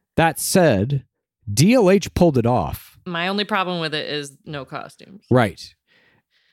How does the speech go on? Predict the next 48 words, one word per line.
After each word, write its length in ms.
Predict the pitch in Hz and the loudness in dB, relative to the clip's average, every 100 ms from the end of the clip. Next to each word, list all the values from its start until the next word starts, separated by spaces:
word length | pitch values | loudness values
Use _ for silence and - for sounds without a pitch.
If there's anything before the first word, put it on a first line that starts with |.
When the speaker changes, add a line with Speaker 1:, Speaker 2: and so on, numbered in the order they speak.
| _ - | _ 0
Speaker 1:
Well, 220 | 262 262 | 2 2
kinda. 460 | - 180 107 98 117 | 0 0 2 0 0
I 40 | 117 | 2
mean, 120 | 131 | 2
he 80 | 147 | 4
had 160 | 143 123 | 2 0
the 60 | |
Speaker 2:
That 60 | 117 | 0
Speaker 1:
hat, 140 | 101 | -2
Speaker 2:
was 80 | 85 | -4
Speaker 1:
but 200 | - 143 | -2 -4
Speaker 2:
my 180 | 147 143 | -4 -18
only 180 | - - | -18 -20
edit. 320 | - 110 - _ _ _ _ _ | -20 -20 -20 _ _ _ _ _
Speaker 1:
I 120 | - 175 | 0 2
think 240 | 247 165 | 0 2
D 140 | 175 180 | 2 4
L 140 | 165 | 4
H 180 | 170 - | 2 0
actually 360 | 143 127 139 117 | -4 0 0 0
pulled 320 | - 147 120 | 0 0 0
this 200 | 101 - | -2 -2
off 300 | 87 - - | -6 -8 -12
when 100 | 78 | -10
he 100 | 82 | -10
did 160 | 76 | -12
it. 140 | 69 _ _ _ | -14 _ _ _
He 120 | - 139 | -2 2
made 260 | 131 175 | 4 4
it 100 | 165 | 4
entertaining 640 | 131 127 101 127 90 65 - _ _ _ _ - | 4 2 2 0 0 -4 -10 _ _ _ _ -6
because 260 | 117 147 131 | 0 0 2
you 60 | 120 | 2
had 80 | |
never 280 | 135 165 165 | 2 2 0
seen 440 | - - 165 160 139 | 0 2 4 4 2
him 360 | 127 143 127 | 2 2 2
do 220 | 110 139 | 2 2
something 420 | 147 - 113 101 95 | 2 -2 -2 -2 0
like 240 | 85 - | -2 -2
that. 260 | 80 76 _ _ _ - | -4 -4 _ _ _ -10
Scurry 600 | - - 160 151 151 139 | -6 0 4 6 6 4
around 680 | 131 120 123 123 110 101 90 | 4 2 2 2 2 0 0
as 180 | 101 - | -2 0
quick 280 | - 170 | 0 2
as 120 | 139 - | 0 0
he 120 | 123 | 0
could. 440 | 139 120 92 - | 2 2 2 -4